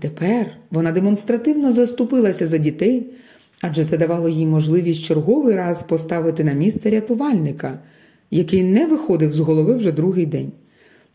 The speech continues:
«Дітей бити не можна. Вони приберуть і більше не будуть. Так? Ага, Колька?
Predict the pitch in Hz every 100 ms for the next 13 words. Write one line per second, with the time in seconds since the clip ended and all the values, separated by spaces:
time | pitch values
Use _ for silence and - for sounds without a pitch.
0 | - 151 147 196 196 240 349 180 180 208
1 | 220 247 - 160 160 175 180 143 156 135
2 | 151 156 - _ 165 180 185 165 165 156
3 | 156 233 - - 170 180 196 - 170 160
4 | 160 156 156 - - - 254 330 - -
5 | 156 165 320 381 202 156 151 -